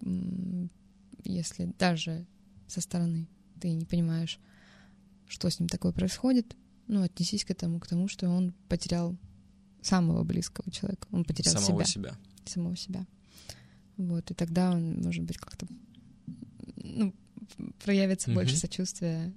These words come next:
Speaker 1: если исходить из такой позиции. Вот, и нужно помнить, что депрессия — это болезнь, ее не зря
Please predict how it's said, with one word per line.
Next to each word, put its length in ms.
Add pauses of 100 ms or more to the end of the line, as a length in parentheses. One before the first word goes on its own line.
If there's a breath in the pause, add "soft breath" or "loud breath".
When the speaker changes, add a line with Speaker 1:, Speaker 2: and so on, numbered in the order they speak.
Speaker 1:
если 680
исходить 380
из 120
такой 260
позиции. 560 (1600 loud breath)
Вот, 380
и 240
нужно 240
помнить, 320
что 420
депрессия — 560
это 140
болезнь, 580
ее 180
не 120
зря 460